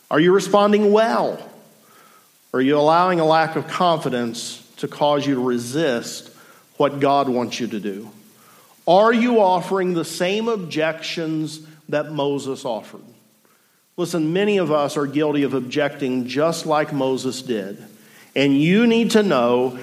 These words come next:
that just like he did with Moses, God has an answer for every one of your objections.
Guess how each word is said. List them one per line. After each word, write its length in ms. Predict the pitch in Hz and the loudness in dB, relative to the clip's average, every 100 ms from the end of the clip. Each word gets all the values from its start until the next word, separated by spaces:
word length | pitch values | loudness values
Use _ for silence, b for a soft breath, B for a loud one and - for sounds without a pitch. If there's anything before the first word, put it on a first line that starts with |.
| B - | B 2
that 240 | 151 131 | 2 2
just 320 | 139 185 196 | 2 2 4
like 220 | 220 214 | 2 2
he 180 | 214 208 | 0 0
did 240 | 170 175 175 | 2 2 0
with 160 | 156 | -2
Moses, 540 | 147 139 131 127 139 139 | 0 0 0 -2 -4 -4
God 480 | 139 147 180 202 | 0 2 4 2
has 280 | 196 190 196 | 0 0 0
an 140 | 202 190 | -2 -2
answer 760 | 139 131 135 127 - 127 127 127 B B | -4 -2 -2 -4 -4 -4 -4 -8 B B
for 320 | - 113 110 - | -8 -4 -4 -2
every 640 | 147 165 160 160 175 175 | 0 2 0 0 0 2
one 880 | 151 120 123 131 131 135 135 131 B B B | 0 0 0 2 0 0 -4 -6 B B B
of 200 | 143 127 | -4 -2
your 260 | 120 117 117 | -2 0 0
objections. 1120 | 113 110 110 104 - - 82 62 - - - | -2 -4 -6 -6 -8 -10 -12 -14 -12 -12 -14